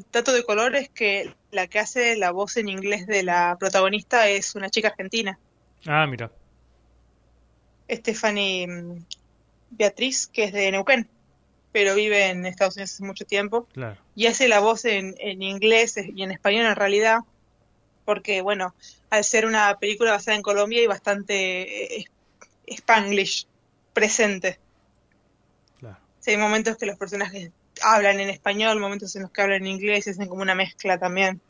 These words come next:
Speaker 1: Pero en español, bueno, como yo vi la versión en inglés, ¿no? Si la viera en español sería diferente, pero la versión en inglés tiene por momentos palabras en español,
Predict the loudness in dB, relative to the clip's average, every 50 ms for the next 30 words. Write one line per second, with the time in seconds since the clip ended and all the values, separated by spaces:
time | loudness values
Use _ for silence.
0 | _ _ _ _ _ _ _ _ _ _ _ _ _ _ _ _ 2 2 4 4
1 | 2 2 0 2 4 4 4 4 4 2 2 0 -2 -4 -6 -8 -8 -6 -4 0
2 | 2 2 2 2 0 0 -2 -2 -2 -2 -2 -4 -4 -4 -4 -6 -4 0 2 4
3 | 4 4 4 2 0 0 0 0 0 2 2 2 2 2 2 0 0 0 -2 -6
4 | -10 -8 -6 -4 -4 -4 -4 -6 -8 -8 -6 -4 -4 -4 -2 -2 -2 -2 -2 -4
5 | -4 -4 -2 -2 -2 -4 -6 -10 _ _ -6 -4 -2 0 0 0 0 0 -2 0
6 | 2 2 4 4 4 2 2 -2 -6 -12 -12 -4 -4 -2 0 0 2 0 0 0
7 | -4